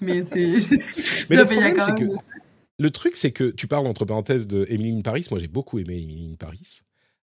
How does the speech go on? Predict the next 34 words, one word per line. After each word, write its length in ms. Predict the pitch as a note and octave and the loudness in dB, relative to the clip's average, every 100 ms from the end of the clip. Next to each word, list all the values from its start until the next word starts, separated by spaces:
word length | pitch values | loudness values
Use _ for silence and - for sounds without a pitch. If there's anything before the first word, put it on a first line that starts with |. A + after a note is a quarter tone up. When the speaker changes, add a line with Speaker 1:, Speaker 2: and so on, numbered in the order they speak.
| A2 | -4
Speaker 2:
Euh, 280 | G2 F#2+ F2 | -2 -2 -2
je 120 | E2+ | -6
sais 200 | F#2 A2 | -4 -4
que 160 | G2 F#3+ | -2 -2
Speaker 1:
C'est 40 | D#3+ | 0
drôle. 360 | D#3+ G3 E3 D#3 - - | -2 -2 -2 -4 -10 -6
Speaker 2:
les 140 | - | 2
Speaker 1:
C'est 60 | G#3 | 4
mal 100 | G#3 G3+ | 4 2
Speaker 2:
Français 60 | F3 | 0
Speaker 1:
joué, 140 | F#3 | -2
c'est 140 | - D#3+ | 0 0
drôle. 480 | E3 - F3+ B2+ A#2+ | -2 -4 -2 0 0
Speaker 2:
on, 80 | A#2+ | 0
on 40 | A2 | 2
est 60 | |
d'accord. 300 | A2+ A#2+ A#2 | 2 2 2
Speaker 1:
Incroyable. 240 | F2+ F2 - - | 0 -2 -8 -2
Speaker 2:
Et 120 | D#3 | 2
accessoirement, 680 | D3+ - G3 - E3 D#3+ F#3 G3+ - _ _ - | 2 0 -4 -2 -2 -2 -4 -8 -14 _ _ -4
je 100 | G#2+ | 0
trouve 360 | B2+ - G3 E3+ | 0 0 -2 -2
que 380 | C#3 B2 A2 - _ _ _ _ - | 2 2 2 -4 _ _ _ _ -10
l-, 140 | A#2+ A#2 | -10 -6
l'image 640 | D3 F#3+ G3+ F#3+ E3 A#2+ | -2 0 2 2 2 0
des 100 | G2 | -2
Français, 280 | A#2 B2+ A2 | -4 -4 -4
en 80 | E2 | -6
particulier 480 | F2+ - - G#2+ G#2+ | -8 -10 -10 -6 -4
des 100 | F2+ | -2
Parisiens, 640 | B2+ G#2+ G#2 F2+ A2 E3+ - _ _ _ _ _ - | -2 -2 -4 -4 -6 -6 -10 _ _ _ _ _ -6
est 100 | A#2 | -4
quand 180 | A#2 | -2
même 240 | B2 E3+ | 0 0